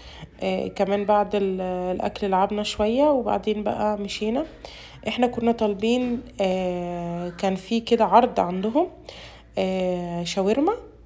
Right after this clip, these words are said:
آه، صينيه شاورما يعني، هوريها لكم.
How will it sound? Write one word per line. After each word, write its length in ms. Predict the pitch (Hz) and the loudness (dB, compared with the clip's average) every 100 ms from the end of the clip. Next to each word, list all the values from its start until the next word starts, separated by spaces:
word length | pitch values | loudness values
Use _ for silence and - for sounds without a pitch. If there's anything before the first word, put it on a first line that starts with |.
| - - - - - - - - | -20 -20 -20 -20 -20 -20 -20 -8
آه، 240 | 190 180 180 | -4 -2 -2
صينيه 340 | - 202 208 | -2 0 0
شاورما 480 | - 202 202 214 208 | 0 0 2 2 0
يعني، 180 | 208 214 | 0 0
هوريها 320 | 202 196 190 | 0 0 0
لكم. 280 | 208 - 359 | -2 -2 -4